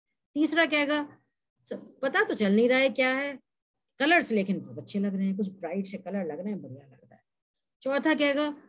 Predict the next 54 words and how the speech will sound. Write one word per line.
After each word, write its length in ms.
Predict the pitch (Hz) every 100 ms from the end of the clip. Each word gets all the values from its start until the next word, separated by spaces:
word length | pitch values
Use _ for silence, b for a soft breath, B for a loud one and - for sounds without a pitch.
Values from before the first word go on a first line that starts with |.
| _ _ _
"कलर 240 | 269 240 320
ही 100 | 320
तो 100 | 254
नहीं 200 | 190 208
अच्छे 160 | 262
लग 140 | 277 285
रहे 140 | 311
इसके, 360 | 277 - 214 160 _ _ _ _ _ _ _ _
बाकी 300 | 185 185 190
तो 100 | 262
ठीक 240 | 294 - 247
लग 180 | 254 214
रहा 120 | 208
है, 120 | 185
एक 80 | 180
मैसेज 440 | 180 170 208 196 -
लग 160 | 185 180
रहा 160 | 185
है 140 | 185 180
कि 140 | 180
हाँ 220 | 175 165
भाई 140 | 165 175
कुछ 260 | - 180
ऐसी 200 | 175 160
बात 260 | 185 170 170
है, 60 | 202
लेकिन 220 | 240 330
कलर 260 | 196 240
थोड़े 240 | 262 - 285
से 100 | 311
डिसेंट 600 | 185 190 190 339 330 -
होते, 360 | 214 240 262 - _ _ 190
डिसेंसी 440 | 208 208 214 220
होती 340 | 285 226 262 240
तो 440 | 269 277 220 - _ _ -
सुंदर 360 | 185 175 220
आ-, 160 | 226 208
मजा 320 | 196 196 240
आता 160 | 226 233
देखने 320 | 214 196 202
में, 300 | 202 190 b b -
पता 140 | 233
नहीं 120 | 302 302
कितने 300 | 240 285 269
ज्यादा 380 | 233 233 240
ब्राइट 300 | 220 196 214 214
कलर 200 | 220 208
कर 180 | 196 185
दिए 240 | 196 214
हैं, 300 | 214 196 - -
मजा 400 | 202 190 180 156
नहीं 160 | 143
आ 60 | 113
रहा।" 120 | -